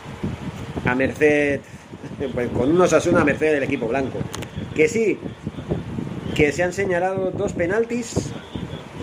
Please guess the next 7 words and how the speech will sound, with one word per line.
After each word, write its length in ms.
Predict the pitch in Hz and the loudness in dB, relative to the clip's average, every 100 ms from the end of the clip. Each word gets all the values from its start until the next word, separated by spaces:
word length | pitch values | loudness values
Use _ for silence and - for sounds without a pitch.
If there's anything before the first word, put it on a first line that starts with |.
| - 131 | -4 0
dos 120 | 156 | 2
penaltis 480 | 160 170 170 185 - | 4 4 2 -2 -2
que 120 | 139 | -2
ha 60 | |
fallado, 380 | 135 131 151 180 - 196 - - - - 107 | 0 2 4 2 -4 -12 -10 -10 -6 -6 -2
eh, 400 | 104 101 98 101 | 0 2 0 2
Benzema, 400 | 123 127 143 | 2 4 4